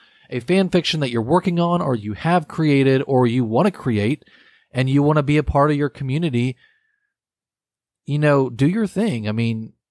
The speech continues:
people are going to do it. If you wanna, I agree with George R R Martin. If you're trying to become a professional writer, you need to take those training wheels off. You know, it's one thing to get into the world of somebody else and learn how storytelling works,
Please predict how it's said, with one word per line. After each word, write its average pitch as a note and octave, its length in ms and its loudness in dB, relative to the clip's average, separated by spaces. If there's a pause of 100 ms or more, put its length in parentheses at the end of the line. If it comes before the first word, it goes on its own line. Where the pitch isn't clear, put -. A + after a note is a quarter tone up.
(200)
people D#3+ 280 2
are E3+ 120 2
going D3 340 0
to D3+ 120 -8
do C#3 220 0
it. - 160 -10 (580)
If C#3 180 -2
you D#3+ 100 2
wanna, C#3 280 2
I B2 280 -2
agree C3 280 0
with D3+ 160 2
George D3+ 200 2
R D3 80 4
R C#3 80 2
Martin. C3 320 0
If G2+ 140 -6
you're A#2+ 100 -4
trying B2+ 300 2
to D3+ 40 0
become D#3+ 300 -2
a D3+ 60 -4
professional C#3+ 480 -4
writer, A2 400 0 (360)
you B2 100 -2
need E3 100 2
to G3+ 60 -2
take F#3 200 -2
those E3+ 140 0
training D#3+ 320 0
wheels C#3+ 260 2
off. C3+ 420 -2
You C#3 160 -6
know, A#2+ 160 2
it's - 160 -4
one D3 220 0
thing D3 220 -2
to C3 80 -4
get A#2+ 180 -2
into D3+ 260 0
the C#3 440 0
world C3+ 520 0
of A#2+ 120 -4
somebody C#3 360 -2
else G#2 320 -2
and B2 240 -6
learn C3+ 240 2
how B2+ 280 0
storytelling C3 640 0
works, C#3 560 -2